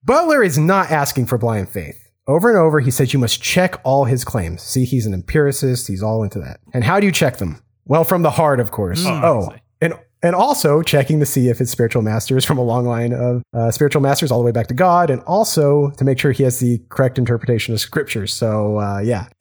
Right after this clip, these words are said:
Speaker 1: And, but, you know, since you can only get the correct interpretation from a bona fide spiritual master,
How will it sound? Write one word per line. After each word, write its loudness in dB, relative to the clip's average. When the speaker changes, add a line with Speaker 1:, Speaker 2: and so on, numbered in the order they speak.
Speaker 1:
And, 2
but, -4
you 4
know, 4
since 0
you 0
can 2
only 2
get 0
the 0
correct -2
interpretation 0
from -2
a -2
bona 0
fide -2
spiritual -4
master, -6